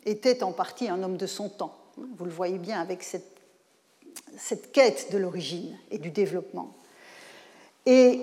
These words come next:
il inscrivait ainsi dans un développement diachronique des données qui, en fait, nous sont perceptibles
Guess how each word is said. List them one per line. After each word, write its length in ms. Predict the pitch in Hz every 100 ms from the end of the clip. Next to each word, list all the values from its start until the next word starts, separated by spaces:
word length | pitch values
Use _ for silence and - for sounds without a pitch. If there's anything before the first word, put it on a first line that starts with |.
| -
il 220 | 254 262
inscrivait 840 | 269 269 262 - - 262 226 254
ainsi 400 | 233 214 - 262
dans 240 | 214 196 202
un 60 |
développement 500 | 196 202 175 202 196
diachronique 800 | 190 156 180 - 247 403 - - - - _ _ -
des 180 | 180 240
données 400 | 233 247 440 311
qui, 220 | - 196
en 100 | 180
fait, 460 | - 415 - - -
nous 100 | 196
sont 220 | 190 233
perceptibles 920 | 220 208 - 190 - 330 381 175 170